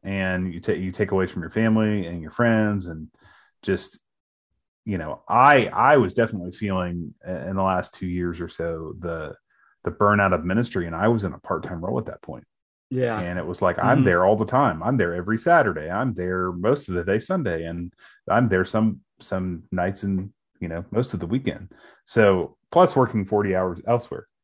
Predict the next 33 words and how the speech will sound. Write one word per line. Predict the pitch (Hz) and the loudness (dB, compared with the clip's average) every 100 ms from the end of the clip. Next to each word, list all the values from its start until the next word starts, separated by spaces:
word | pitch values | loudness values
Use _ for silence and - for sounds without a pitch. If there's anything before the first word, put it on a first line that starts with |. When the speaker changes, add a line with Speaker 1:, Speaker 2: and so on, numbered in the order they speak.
| _ _ _ _ _ | _ _ _ _ _
Speaker 1:
So, | - 92 | -2 -2
Speaker 2:
Yeah. | 113 104 - - - - _ _ | -2 -4 -12 -20 -20 -20 _ _
Speaker 1:
um, | 107 107 95 90 87 _ _ _ | 4 6 6 2 -4 _ _ _
what | 117 | 2
do | 117 | 2
you | |
think | 113 | 2
about | 85 82 | -4 -4
that? | 85 76 _ _ _ _ - - 147 | -4 -6 _ _ _ _ -20 -18 -2
Speaker 2:
Uh, | - 269 302 302 285 277 285 285 294 285 _ _ _ | 6 10 10 10 6 4 2 2 0 -2 _ _ _
yeah. | 190 208 208 143 120 - | 4 6 8 6 2 2
And, | 202 | 2
and | 233 226 | 4 4
I | 208 | 6
think | 254 220 | 4 2
it's | 214 165 | 0 2
interesting | 226 233 220 190 185 | 2 2 -2 -4 -6
you | 156 | -6
brought | 165 160 | -2 0
up | 160 | 0
the | - | 2
whole | 156 151 | 2 4
pastor | 151 143 147 | 2 -2 -4
appreciation, | 131 143 135 - 135 151 - 123 | -8 -6 -6 -2 -2 -2 -2 -4
because | 127 143 135 | 0 0 2
sometimes | 220 262 269 208 | 2 4 4 4
how | 185 175 143 110 | 2 2 2 2
that's | 131 143 - _ - - | 4 4 2 _ -20 -14
played | - 185 180 | -2 0 0
out | 185 196 - _ _ _ _ _ _ | 0 -4 -8 _ _ _ _ _ _
is | 190 160 | 4 4
different | - 151 147 170 185 - _ _ | 2 2 4 -2 -4 -8 _ _
than | 131 127 143 143 139 135 | -4 2 2 2 -2 -6